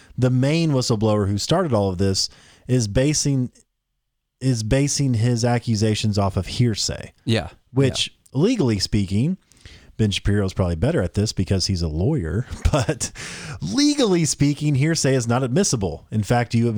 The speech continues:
Speaker 1: you, you, if you were a defense attorney, you would object every single time.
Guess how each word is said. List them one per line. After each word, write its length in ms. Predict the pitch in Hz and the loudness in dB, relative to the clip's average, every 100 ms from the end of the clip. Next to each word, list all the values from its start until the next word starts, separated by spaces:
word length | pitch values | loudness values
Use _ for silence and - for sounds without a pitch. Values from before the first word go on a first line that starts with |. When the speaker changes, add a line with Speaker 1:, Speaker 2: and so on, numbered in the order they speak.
| 107 | -4
Speaker 1:
you, 340 | 120 120 113 113 | 0 0 0 -2
you, 160 | 123 | -2
if 160 | 107 - | -2 -2
you 120 | 101 | 0
were 80 | 98 | 0
a 40 | |
defense 320 | 95 95 180 208 | 0 0 0 0
attorney, 300 | - 98 113 | 0 0 0
you 80 | 113 | 0
would 100 | 92 | -2
object 420 | 82 80 107 - | -2 0 0 0
every 200 | 101 104 | 0 0
single 240 | 101 113 117 | 0 0 0
time. 320 | 175 208 | -2 -2